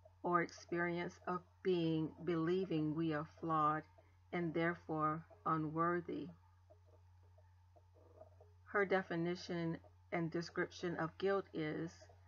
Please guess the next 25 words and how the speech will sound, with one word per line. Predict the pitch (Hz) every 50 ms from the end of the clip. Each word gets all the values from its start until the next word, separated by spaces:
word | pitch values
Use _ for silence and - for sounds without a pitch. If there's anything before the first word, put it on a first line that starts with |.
| - - - - -
guilt | - 202 208 - - -
says | - 170 165 165 160 160 170 170 - - - - - - - -
that | 185 175 165 156
we've | 156 170 170 170 170 -
done | - 170 170 170 165 160 160 - - - - - - - - -
something | - 175 180 180 175 165 160 143
bad | 165 156 151 151 - - - - - - - - - - - - - - - - - - - - - - -
or | - 170 165 165 160 156 156 175 190 - -
you've | 175 165 175 180 175 175
made | 170 165 160 151
a | 151 135
bad | - 151 147 151 - -
choice. | - - 202 196 185 - - 160 - - - - - - - - - - - - - - - - - - - - - - - -
Shame | - 208 226 233 240 233 - -
says | 175 160 147 147 147 147 - - - - - - - - - 175
you | 170 185 185 175 - -
are | 165 175 190 196 190
bad. | 170 - - - - - - - - - - - - - - - - - - - - - - - - - -
And | 196 170 170 160
there | 175 175 170
is | - 196 202 196 196
a | 170
big | 165 175 196 190 185
difference | - 190 190 190 - - 151 160 160 -
between | 165 156 - - 165 160 151 147 139 147